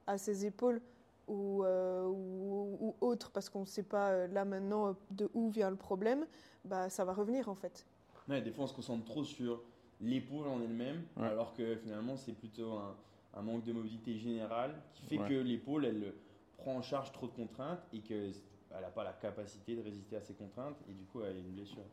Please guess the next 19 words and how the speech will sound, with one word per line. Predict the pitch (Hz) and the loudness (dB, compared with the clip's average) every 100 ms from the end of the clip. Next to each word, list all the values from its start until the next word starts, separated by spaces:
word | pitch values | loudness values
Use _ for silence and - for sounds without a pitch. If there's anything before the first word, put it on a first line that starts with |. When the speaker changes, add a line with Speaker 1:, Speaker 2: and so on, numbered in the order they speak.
| - | 0
Speaker 1:
Mais | 247 | 2
c'est | 240 | 4
pour | 233 | 2
ça | 240 | 2
que | 320 | -2
je | |
trouve | - 247 | -2 -2
que | 226 | 0
c'est | 214 | 0
pas | 208 208 | 2 2
mal, | 220 247 | 2 2
euh, | 208 196 196 - - - - 202 | 2 0 -2 -12 -20 -20 -16 -6
de | 202 202 - - | 4 4 4 2
autant | 233 226 233 233 | 0 4 4 6
être | 214 214 | 4 0
suivi | - 214 220 | -4 -2 0
par | 226 208 | 0 -2
un | 196 190 | -2 -4
kiné | 190 - 214 220 226 | -8 -4 0 2 2